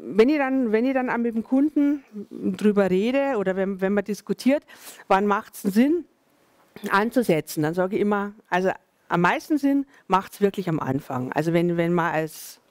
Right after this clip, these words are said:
Qualitätsmanager oder vielleicht als Projektcoach, ähm, eingekauft wird, der richtige Zeitpunkt sollte eigentlich der Anfang sein. Also es gibt so eine, ich hab früher mit einem, mit einem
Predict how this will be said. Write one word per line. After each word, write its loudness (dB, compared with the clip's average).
Qualitätsmanager 2
oder -4
vielleicht -6
als -8
Projektcoach, 0
ähm, 2
eingekauft 0
wird, 2
der 8
richtige 2
Zeitpunkt 0
sollte 0
eigentlich 0
der 2
Anfang -4
sein. -2
Also -2
es -14
gibt -4
so 2
eine, 2
ich 2
hab -2
früher 2
mit 0
einem, 2
mit 0
einem -2